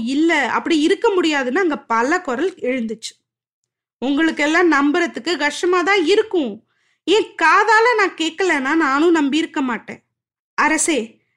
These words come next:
என் அவமானத்தை நானே சொல்லிக்க வேண்டியிருக்கு.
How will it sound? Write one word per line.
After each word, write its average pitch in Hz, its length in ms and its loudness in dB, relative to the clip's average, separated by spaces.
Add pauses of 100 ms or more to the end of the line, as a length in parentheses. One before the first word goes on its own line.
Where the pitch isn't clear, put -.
என் 403 180 4
அவமானத்தை 381 640 2
நானே 320 320 2
சொல்லிக்க 370 440 -2
வேண்டியிருக்கு. 247 680 -4